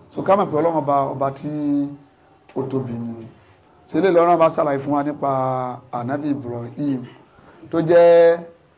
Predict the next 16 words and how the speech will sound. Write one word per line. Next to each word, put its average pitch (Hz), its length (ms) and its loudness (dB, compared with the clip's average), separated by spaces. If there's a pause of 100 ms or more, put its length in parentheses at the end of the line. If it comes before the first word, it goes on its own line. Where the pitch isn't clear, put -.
(400)
ẹlẹ́ẹ̀kejì. 156 1300 4 (1160)
Tẹ́kọ̀ 151 220 -2
Ọlọ́run 160 180 4
bá 156 120 4
tún 156 120 -2
ṣe, 143 260 -6
a 147 80 -6
sọ 143 100 -6
fún 156 60 -2
wa 165 100 4
pé 180 140 0
àwọn 151 240 2 (120)
Ànábì 160 240 -2
Ọlọ́run 160 220 2
ọba 143 180 0
méje, 147 520 0